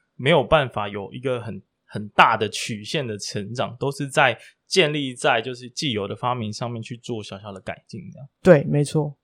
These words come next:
Speaker 1: 哇塞，那这听起来是一个警讯欸，就是大家已经这个，呃，那个叫什么？那个，呃，诶，突然现在这个词穷，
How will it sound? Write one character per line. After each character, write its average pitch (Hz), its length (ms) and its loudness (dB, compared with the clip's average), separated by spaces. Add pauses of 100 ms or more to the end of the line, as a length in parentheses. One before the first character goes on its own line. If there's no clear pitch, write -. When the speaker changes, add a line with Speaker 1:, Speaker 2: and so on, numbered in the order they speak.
(120)
Speaker 1:
哇 110 180 -6
塞， 104 200 -14 (220)
那 - 100 -4
这 139 280 -10
听 160 160 0
起 147 80 2
来 110 80 6
是 123 60 -2
一 135 40 -6
个 139 60 2
警 113 260 -4
讯 127 220 -8
欸， 113 100 -12
就 123 100 -10
是 131 140 -4
大 135 180 6
家 127 160 6
已 110 80 2
经 110 280 -8
这 117 120 -8
个， 98 380 -6 (160)
呃， 110 240 -10
那 113 140 -12
个 113 120 -10
叫 113 80 -6
什 113 120 -8
么？ - 120 -10 (380)
那 123 140 -8
个， 107 520 -4 (280)
呃， 104 480 -2 (300)
诶， 117 140 -6 (200)
突 147 120 6
然 131 140 12
现 165 160 6
在 165 80 8 (180)
这 202 80 6
个 175 80 10 (280)
词 175 240 8
穷， 170 360 12